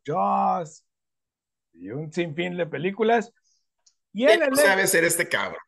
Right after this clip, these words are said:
Speaker 1: Sí, güey, y el elenco, Henry Thomas como Elliot, este, Drew Barrymore como Gertie, eh, Robert McNaughton como Michael, Dee Williams como la
Speaker 2: ¿Eh?
Speaker 1: mamá, y Peter
Speaker 2: Sí.
Speaker 1: Coyote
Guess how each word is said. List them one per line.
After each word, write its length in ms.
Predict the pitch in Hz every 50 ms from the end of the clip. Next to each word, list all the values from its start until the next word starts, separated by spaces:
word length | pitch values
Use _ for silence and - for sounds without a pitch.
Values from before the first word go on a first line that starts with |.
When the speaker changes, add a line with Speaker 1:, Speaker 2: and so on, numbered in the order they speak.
| _ _ _ _
Speaker 1:
Sí, 160 | - 254 247 240
güey, 320 | 233 220 214 208 202 196 196 190
y 60 | 202
el 160 | 214 214 208
elenco, 840 | 208 208 233 254 269 285 262 - 269 262 254 254 247 233 - - _ _ _ _ -
Henry 280 | 226 233 240 240 214 -
Thomas 440 | - 254 254 269 294 302 285 262 _
como 300 | - 185 160 147 - -
Elliot, 300 | - 220 254 311 339 349 - _ _ _ _ _ _ _ _ _ _ _ _ _ _ _ _ _ _ _ _ _ _ _
este, 680 | - 135 139 139 135 131 - _ - 156 151 151 143 135
Drew 220 | 123 135 170 202
Barrymore 720 | 202 160 165 185 214 226 247 254 254 254 262 262 226 196 - _
como 280 | _ 151 143 127 117 107
Gertie, 580 | 160 180 208 214 202 _ - 220 220 202 196 _ _ _ _ _ _ _ _ _ - 110
eh, 460 | 107 104 107 107 107 101 101 101 101 - _ _ _ _ _
Robert 420 | 107 127 147 156 196 - 196 196
McNaughton 760 | 190 165 139 120 113 131 147 175 185 190 - 220 214 196 190
como 300 | 196 - 135 120 110 104
Michael, 600 | 107 127 165 185 202 196 - - 226 214 208 208 _ _ _ _ _ _ _ _ _
Dee 220 | 110 123 165 196
Williams 580 | 196 185 196 208 214 214 220 220 220 208 - -
como 200 | - 160 135 131
la 80 | - -
Speaker 2:
¿Eh? 260 | 339 392 415 427 427
Speaker 1:
mamá, 340 | 440 220 247 262 262 - _ _ _ _ _ _ _ _ _ _ _ _ _ _ _ -
y 240 | 160 170 170 165 156
Peter 400 | 156 170 190 202 220 214 208 -
Speaker 2:
Sí. 60 | -
Speaker 1:
Coyote 720 | - 202 180 165 170 202 226 233 233 233 233 233 233 196 -